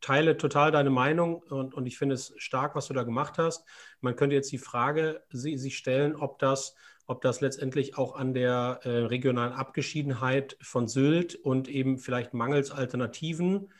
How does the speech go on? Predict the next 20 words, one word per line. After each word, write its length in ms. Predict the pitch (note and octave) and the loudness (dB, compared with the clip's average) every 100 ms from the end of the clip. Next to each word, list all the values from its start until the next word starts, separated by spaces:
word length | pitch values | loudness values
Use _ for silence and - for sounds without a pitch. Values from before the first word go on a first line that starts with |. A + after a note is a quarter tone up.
| - - - | -20 -16 0
ähm, 300 | C3+ C#3+ D3 | 4 4 2
sich 300 | B2+ C3 - | -2 -4 -4
so 220 | C#3 C#3 C3+ | -4 0 0
schnell 320 | - C3+ C#3 | 2 2 4
dann 140 | C3+ | 2
irgendwie 260 | C#3 C3 A#2 | -2 -2 -2
durchsetzen 600 | B2+ D#3 F3+ F3 F#3+ D#3 | -2 -2 -2 -2 -4 -4
konnte. 520 | E3 E3+ F3 G3+ G3+ | 0 0 2 0 0
Also 140 | A#2+ A#2+ | -2 -2
am 80 | C3+ | 0
Ende 160 | C#3+ | 0
vom 160 | C#3+ C#3 | 0 0
Tag 220 | C#3+ - | -2 -2
hast 160 | C3 D3 | -2 -2
du 80 | |
sieben 200 | B2 C#3+ | -4 0
Jahre 240 | C#3 C#3 C3+ | 0 0 -2
Erfahrung. 480 | B2 - C3 C#3+ D3 | -4 -2 0 0 -2
Das 160 | B2+ | -2
heißt, 280 | C3 C3 | -4 -4